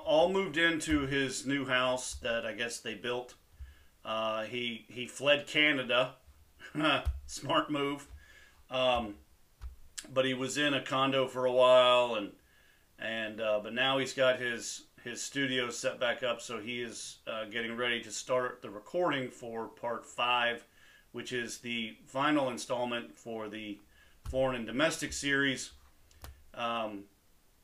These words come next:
I do still have, um, freebie codes. If anybody wants the audio versions, uh, for free, you can listen to those on your, on your way to and from work or on a road trip or whatever,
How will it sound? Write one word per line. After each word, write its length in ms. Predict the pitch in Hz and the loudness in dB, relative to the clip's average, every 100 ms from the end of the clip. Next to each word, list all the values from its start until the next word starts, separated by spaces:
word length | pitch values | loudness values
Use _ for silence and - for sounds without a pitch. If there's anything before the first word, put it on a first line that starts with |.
| _ _ _ - - | _ _ _ -20 -4
I 100 | 131 | -4
do 260 | 135 185 226 | 0 0 0
still 260 | - 202 | 2 4
have, 440 | 190 190 190 180 151 - _ _ | 6 6 6 4 0 -12 _ _
um, 540 | 147 143 139 127 117 - _ _ _ _ _ - | -2 2 2 0 -2 -12 _ _ _ _ _ -8
freebie 380 | 190 214 180 - | -2 0 -2 0
codes. 520 | 160 151 180 185 - - _ | 4 4 2 -4 -12 -18 _
If 180 | 127 127 | -8 -4
anybody 340 | 143 143 147 | -2 0 0
wants 440 | 143 147 139 - - _ _ - _ | 0 0 -2 -4 -10 _ _ -20 _
the 140 | 127 143 | 2 6
audio 380 | 160 160 156 | 8 6 0
versions, 680 | 135 156 160 156 185 185 - - _ - | 0 2 2 0 -2 -4 -10 -16 _ -10
uh, 400 | 120 123 123 117 | -4 0 0 -2
for 180 | - 120 | -4 -10
free, 500 | - 147 156 185 165 143 | -4 0 0 -2 -8 -10
you 120 | 127 | -8
can 160 | 123 | -4
listen 300 | 127 127 127 | -2 -4 -4
to 180 | 117 135 | -6 -4
those 420 | 127 131 131 - - - - - - _ _ _ _ - | 2 4 4 -2 -12 -14 -20 -20 -20 _ _ _ _ -12
on 180 | 117 123 | -8 -4
your, 320 | 120 123 120 117 | -2 -2 -4 -6
on 140 | - 117 | -6 -6
your 120 | 120 | -2
way 180 | 127 123 | 0 0
to 240 | - 135 | -2 -4
and 100 | 131 | -4
from 280 | 131 135 131 | -2 -2 2
work 380 | 147 170 170 151 | 8 8 8 4
or 140 | 135 | 4
on 160 | 131 127 | 4 4
a 60 | |
road 260 | 127 147 143 | 2 0 0
trip 320 | 156 147 - | 0 0 0
or 160 | 127 123 | -4 -2
whatever, 420 | 127 170 160 | 0 0 0